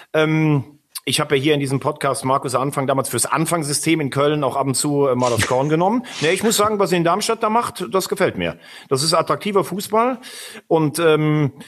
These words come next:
Speaker 1: du musst jetzt sagen, alle haben ja gesagt, die besten Kader haben der H S V und Hannover. Hannover hat die Auswärtsallergie. Aber, ähm, ich glaube, dass Bochum und Darmstadt zum Beispiel beide,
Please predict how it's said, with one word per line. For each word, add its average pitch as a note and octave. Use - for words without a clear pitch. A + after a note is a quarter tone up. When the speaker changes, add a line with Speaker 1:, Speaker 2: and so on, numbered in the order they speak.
Speaker 1:
du B2+
musst D#3
jetzt E3+
sagen, E3+
alle C#3+
haben E3
ja D#3
gesagt, D3
die C3
besten C3+
Kader C#3+
haben C#3+
der B2
H C3+
S -
V C#3+
und C3
Hannover. D3
Hannover C#3+
hat C3
die C3
Auswärtsallergie. F3
Aber, C3+
ähm, B2+
ich C#3
glaube, G3
dass E3
Bochum G3+
und D#3+
Darmstadt G3
zum F#3+
Beispiel F3+
beide, F#3